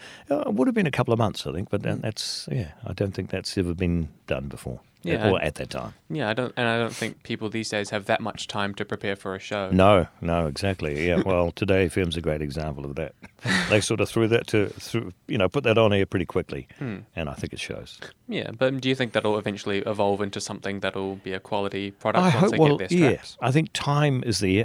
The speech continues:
Speaker 1: time is the thing.
Speaker 2: Hmm.
Speaker 1: You know, now we're, we, um, with the pressures of, um, business, uh, I think radio is pushed to get to its maximum quality as, you know, as quickly as possible.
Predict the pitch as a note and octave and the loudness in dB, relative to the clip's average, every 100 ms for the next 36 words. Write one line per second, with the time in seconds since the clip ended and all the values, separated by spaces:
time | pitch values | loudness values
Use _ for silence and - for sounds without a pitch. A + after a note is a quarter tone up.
0 | - - B2+ A2+ G2 F#2+ - D#2+ A#1+ - | 0 -2 2 2 0 -2 0 -2 -4 -12
1 | - A2+ A2+ A2 G#2+ G#2 A#2 B2 A2 A2+ | -16 -2 6 8 10 10 8 8 8 6
2 | G#2+ - G#2 G2 F#2+ F2+ E2+ E2 E2+ E2+ | 6 4 4 4 4 2 2 2 0 -2
3 | F#2+ - B2 A2+ F#2 E2 D2 D2+ C2+ B1+ | -2 0 0 0 0 0 0 -2 -2 -4
4 | - _ _ _ - - _ - G2+ G#2 | -10 _ _ _ -20 -20 _ 0 2 4
5 | G#2+ F2 - - _ - D#2 D2+ - G#2 | 2 0 -4 -8 _ -8 -4 -2 -2 -2
6 | F#2+ F#2+ F2+ F2 F2 E2 - D#2 - - | 2 4 4 4 4 2 -2 -4 -6 -8
7 | - - - - - E2+ - - - F2+ | -6 -6 -6 -10 -6 -6 -6 -14 -4 0
8 | D2+ - - - _ _ _ _ - F#2 | 0 -2 -8 -8 _ _ _ _ -6 -4
9 | - - F#2+ E2 D#2 - A2 G#2+ G#2+ F#2+ | -2 0 0 0 -2 2 4 6 4 2
10 | F2 - F2 D#2+ F#2 G2 F2 E2+ - C3+ | 0 0 -2 -2 -2 0 0 -2 2 2
11 | B2 A2+ A2 - A#2+ - F#2+ C#2+ | 2 0 0 0 0 0 -2 -4